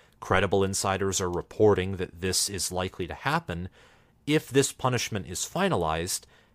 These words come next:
it isn't as bad as it seems. Look, I would not like, as a Michigan fan, to have my head coach out for the first four games of my season.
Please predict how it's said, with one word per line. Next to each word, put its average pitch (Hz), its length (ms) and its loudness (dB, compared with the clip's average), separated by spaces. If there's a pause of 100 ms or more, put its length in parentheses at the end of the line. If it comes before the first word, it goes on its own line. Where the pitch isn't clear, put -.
(160)
it 143 180 -4
isn't 165 320 2
as 110 140 0
bad 101 260 0
as 107 140 -2
it 90 100 -10
seems. - 680 -4 (460)
Look, 117 280 6 (100)
I 127 160 4
would 156 200 4
not 123 480 0
like, 92 600 -2
as 101 160 -4
a 98 40 -4
Michigan 92 500 -2
fan, 80 240 -6
to 78 40 -6
have 87 200 -4
my 87 100 -4
head 90 240 -8
coach - 320 -2
out 87 180 -6
for 92 120 -8
the 80 60 -6
first - 540 0
four 95 440 2
games 82 560 -6
of - 180 -16
my 87 140 -8
season. 123 580 -4